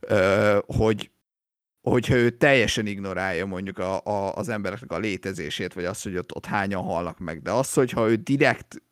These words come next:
vagy azt érzem, hogy direkt, ö, írtja őket, az, az, az nekem elvesz, mert az egy sokkal,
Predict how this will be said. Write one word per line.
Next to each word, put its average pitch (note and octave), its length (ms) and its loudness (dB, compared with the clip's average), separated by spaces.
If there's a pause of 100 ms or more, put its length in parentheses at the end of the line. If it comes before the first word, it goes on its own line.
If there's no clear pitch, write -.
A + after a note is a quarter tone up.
vagy A2 200 0
azt B2 200 0
érzem, A2 320 2
hogy A2 180 -2
direkt, B2+ 540 -2 (100)
ö, G2+ 500 -2 (120)
írtja A2+ 440 -2
őket, A#2 680 2
az, G#2+ 380 -2
az, A2+ 340 -2
az A2+ 200 0
nekem A2+ 260 -4
elvesz, F2+ 500 0
mert E2 180 -6
az G2+ 120 -6
egy F#2 120 -10
sokkal, C#2+ 600 -6